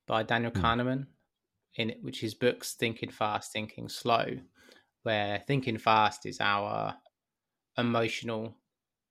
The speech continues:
Speaker 1: instant reaction, which is what we want to tap into when we want people to make decisions that we want to influence.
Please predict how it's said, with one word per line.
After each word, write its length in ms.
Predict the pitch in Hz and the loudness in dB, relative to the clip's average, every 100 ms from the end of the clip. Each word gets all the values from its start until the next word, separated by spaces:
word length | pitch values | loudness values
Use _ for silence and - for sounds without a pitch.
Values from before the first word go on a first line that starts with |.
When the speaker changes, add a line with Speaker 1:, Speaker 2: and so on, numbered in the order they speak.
| - | -6
Speaker 1:
instant 380 | 123 - - | -4 -6 -8
reaction, 540 | - 104 - - - - _ _ _ _ _ _ _ _ | -4 -4 -4 -10 -12 -14 _ _ _ _ _ _ _ _
which 460 | - - - - - _ _ _ _ _ | -2 -2 -6 -14 -14 _ _ _ _ _
is 220 | - 151 117 | 4 4 4
what 160 | 131 | 0
we 100 | 127 | 0
want 200 | 120 117 | 2 2
to 120 | 110 | 0
tap 280 | - 113 - | 2 0 2
into 420 | 113 120 - 147 | -2 0 2 2
when 120 | 135 110 | 2 -2
we 120 | 110 | -4
want 300 | 113 113 - | -2 -4 -4
people 260 | 113 - - | -10 -10 -12
to 100 | 113 | -4
make 420 | 107 107 - - _ _ _ _ _ | 0 0 -2 -18 _ _ _ _ _
decisions 720 | 117 - 117 - 110 104 - | -12 -4 -4 -2 -4 -6 -2
that 200 | 104 101 - - _ _ _ _ | 0 0 -4 -18 _ _ _ _
we 100 | 117 | -4
want 140 | 113 107 | -2 0
to 80 | |
influence. 680 | 107 - 151 156 165 - - | -2 -4 -2 0 0 -6 -14